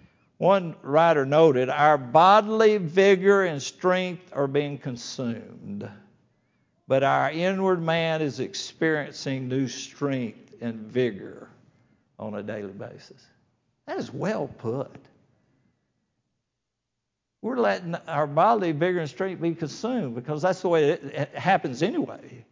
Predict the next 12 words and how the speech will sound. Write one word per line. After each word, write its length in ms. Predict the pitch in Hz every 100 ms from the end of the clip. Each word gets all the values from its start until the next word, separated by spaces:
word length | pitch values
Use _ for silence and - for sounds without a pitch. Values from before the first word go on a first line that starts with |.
| -
Our 140 | 120
body 260 | 135 170 165
goes 220 | 170 151
the 80 | 156
way 160 | 165
of 100 | 185
the 60 | 151
world. 520 | 131 202 320 - - - - _ _ _ _ _ _ _ _ _ _
But 160 | 170 185
our 480 | 185 202 185 170 156
spiritual 1000 | - - 254 320 240 - 160 147 139 131
strength 720 | - - 196 196 196 196 -